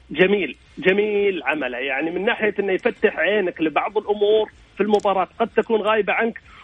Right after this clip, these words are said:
وفي إنه بعض الأحيان يا أخي المخرجين فنانين في موضوع إنه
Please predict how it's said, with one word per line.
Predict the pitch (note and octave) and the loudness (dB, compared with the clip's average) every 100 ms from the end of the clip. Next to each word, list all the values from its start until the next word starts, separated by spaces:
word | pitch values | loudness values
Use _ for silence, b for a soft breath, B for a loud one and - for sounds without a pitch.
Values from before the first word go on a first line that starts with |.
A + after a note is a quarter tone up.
| B | B
وفي | G#3 C4+ D#4 - - - - - A3+ A3 | 0 2 2 -4 -20 -20 -20 -8 -6 -2
إنه | D4+ C#4 A3 | 0 2 2
بعض | C4+ C4+ | 0 -2
الأحيان | C4 - A#3+ A#3 A#3 | -4 -4 -2 -2 -2
يا | G3 B3 | -4 -2
أخي | A#3+ | -2
المخرجين | A3 G#3+ G3+ G3 A#3+ A3+ - B B - | -4 -6 -6 -4 -2 -2 -4 B B 0
فنانين | G#3+ A#3+ A3+ G#3 A#3+ A#3+ | 2 4 2 2 0 0
في | - F#3+ | -2 0
موضوع | F3+ F#3 G#3 A#3 A3 - - - A3 | 2 2 2 2 0 -4 -20 -2 0
إنه | A3 G3+ F#3 | 0 0 0